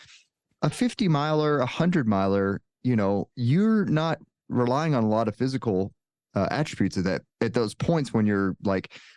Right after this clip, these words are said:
thirty miles into a fifty miler or fifty, sixty miles into a hundred miler. Like, it comes down to, to being mentally prepared as well. Like, you can only train so much to have your body physically ready, but, you know, you gotta have that grit,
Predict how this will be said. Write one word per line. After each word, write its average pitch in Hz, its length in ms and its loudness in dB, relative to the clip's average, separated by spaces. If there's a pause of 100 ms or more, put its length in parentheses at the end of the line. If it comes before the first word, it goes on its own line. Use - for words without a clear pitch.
(180)
thirty 143 320 0
miles 123 340 0
into 117 260 0
a 104 40 0
fifty 107 280 -2
miler 95 380 2
or 95 460 0
fifty, 113 420 0
sixty - 380 -2
miles 107 320 0
into 101 580 0 (440)
a 101 40 0
hundred 104 340 2
miler. 85 260 2
Like, 90 200 0
it 147 100 -4
comes 196 200 0
down 143 180 0
to, 87 120 0 (200)
to 98 100 0
being 87 440 2
mentally 95 460 0
prepared 85 420 0
as 78 100 -4
well. 92 300 0
Like, 87 320 -4 (340)
you 165 140 0
can 170 120 -2
only 131 200 2
train 131 340 0
so 123 340 0
much 104 600 0 (480)
to 107 160 -2
have 104 160 0
your 95 100 2
body 98 360 0
physically 120 560 -2
ready, 85 240 0
but, 85 320 -2 (500)
you 92 80 0
know, 82 100 2
you 120 140 2
gotta 160 180 2
have 92 200 -2
that 80 260 -4
grit, 87 380 0